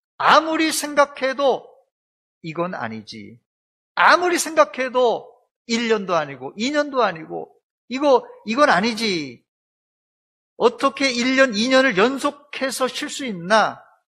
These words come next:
그러다가 처자식 굶어 죽이는 것은 아닌가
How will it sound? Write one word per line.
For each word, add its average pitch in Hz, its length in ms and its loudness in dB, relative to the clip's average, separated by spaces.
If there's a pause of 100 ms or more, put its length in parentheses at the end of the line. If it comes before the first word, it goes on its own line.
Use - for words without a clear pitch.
(120)
그러다가 185 720 4 (400)
처자식 208 680 -2
굶어 170 320 -6
죽이는 139 340 -10
것은 131 260 -10
아닌가 139 840 2